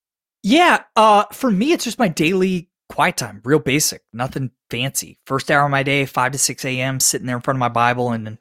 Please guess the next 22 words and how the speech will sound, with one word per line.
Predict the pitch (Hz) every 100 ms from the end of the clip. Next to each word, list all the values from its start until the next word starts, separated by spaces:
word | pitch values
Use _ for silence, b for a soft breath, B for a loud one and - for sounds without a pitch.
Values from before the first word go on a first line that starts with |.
| _
journaling | 131 - 127 127 131 127
in | 113 113
prayer. | - 120 117 120 123 -
Uh, | 113 107 110
I | 110
follow | - 139 123
Martin | 120 120 117
Luther's | 107 110 113 -
method | 113 - 120
of |
Bible | 110 104 113
study. | - 123 120
So | -
I | 107
read | 104 113 117 -
scripture | - 113 - 123
and | 117
then | 107
I | 104
respond | 101 - - - 104 110 113
to | 139
it, | 135